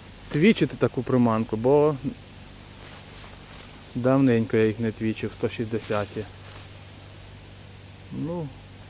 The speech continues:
спінінг витримує. Ще я хочу спробувати інший колір приманки. От фіолет, також робочий колір, такий він, ну, ви бачите. І це робочий,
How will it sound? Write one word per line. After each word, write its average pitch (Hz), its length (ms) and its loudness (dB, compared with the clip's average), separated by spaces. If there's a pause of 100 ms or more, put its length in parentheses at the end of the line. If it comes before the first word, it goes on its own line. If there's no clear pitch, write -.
(160)
спінінг 156 340 2
витримує. 107 520 -2 (4000)
Ще - 140 0
я 131 120 8
хочу 127 260 4
спробувати 123 520 6
інший 120 240 4
колір 120 240 4
приманки. 104 580 2 (1040)
От 113 140 0 (400)
фіолет, 127 580 6 (240)
також 113 320 2
робочий 110 440 4
колір, 131 320 4 (220)
такий 104 300 -4
він, 104 180 -4 (440)
ну, 107 100 -4
ви 101 60 -4
бачите. 98 420 -8 (1160)
І 123 60 -4
це 196 220 8
робочий, 117 540 8